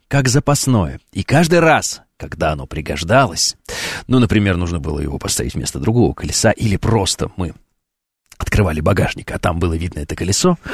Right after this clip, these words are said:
отец смотрел на него и говорил: «Ты смотри, двадцать»,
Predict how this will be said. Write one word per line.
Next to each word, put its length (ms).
отец 340
смотрел 420
на 60
него 220
и 60
говорил: 360
«Ты 120
смотри, 540
двадцать», 1000